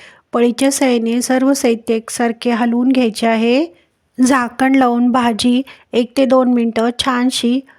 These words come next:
शिजवून घ्यायची आहे. भाजी शिजत असताना ताटामध्ये थोडे पाणी घालून मंद आचेवर भाजी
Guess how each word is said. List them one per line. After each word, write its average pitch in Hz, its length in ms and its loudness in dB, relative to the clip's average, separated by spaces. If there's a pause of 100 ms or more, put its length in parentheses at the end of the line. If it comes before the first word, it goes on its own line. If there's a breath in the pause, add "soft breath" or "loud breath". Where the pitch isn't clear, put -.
(140 soft breath)
शिजवून 269 420 2
घ्यायची 247 440 2
आहे. 233 380 2 (460 loud breath)
भाजी 233 460 0
शिजत 240 400 0
असताना 240 460 0
ताटामध्ये 240 840 0
थोडे 233 280 0
पाणी 233 400 -2
घालून 247 380 0 (480 loud breath)
मंद 262 240 2
आचेवर 247 600 2
भाजी 240 360 -2